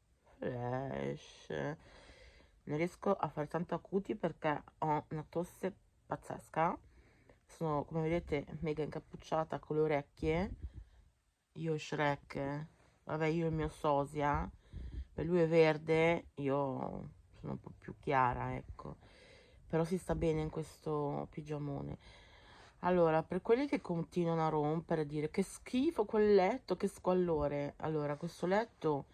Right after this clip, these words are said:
è semplicemente g-, graffiato, lo faccio vedere bene. Sono le unghiette che si è fatta Yumi. Non è sporco, non è rotto. E abbiamo cambiato il materasso, poi cambieremo anche il letto.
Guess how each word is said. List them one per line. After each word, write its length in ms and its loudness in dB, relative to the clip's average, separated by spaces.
è 100 -6
semplicemente 1120 0
g-, 340 0
graffiato, 640 -4
lo 60 0
faccio 240 -4
vedere 220 4
bene. 460 0
Sono 640 4
le 120 4
unghiette 600 2
che 100 -4
si 120 -2
è 20 -4
fatta 480 -2
Yumi. 520 -2
Non 180 0
è 120 4
sporco, 800 4
non 160 0
è 120 2
rotto. 640 4
E 300 4
abbiamo 320 8
cambiato 420 2
il 80 0
materasso, 1040 -2
poi 120 0
cambieremo 480 4
anche 200 -4
il 100 0
letto. 560 0